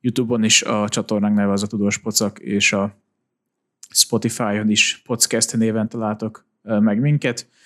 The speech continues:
Ez a mozilógus is a podcast, ö,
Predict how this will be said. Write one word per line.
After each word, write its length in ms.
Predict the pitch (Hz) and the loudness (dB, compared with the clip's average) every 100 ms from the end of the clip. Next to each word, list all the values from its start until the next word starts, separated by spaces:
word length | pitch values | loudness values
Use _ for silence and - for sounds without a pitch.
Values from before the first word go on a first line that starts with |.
| - _ _ | -20 _ _
Ez 240 | 147 139 | 0 0
a 600 | 123 139 123 120 120 120 - | 0 0 0 0 -2 -6 -6
mozilógus 600 | 127 120 107 104 113 117 | -2 2 2 2 0 0
is 120 | - | 0
a 60 | |
podcast, 760 | 113 120 113 - 113 - - - _ _ _ - | -2 -4 -2 0 0 -2 -4 -16 _ _ _ -4
ö, 340 | 110 104 101 | 0 2 0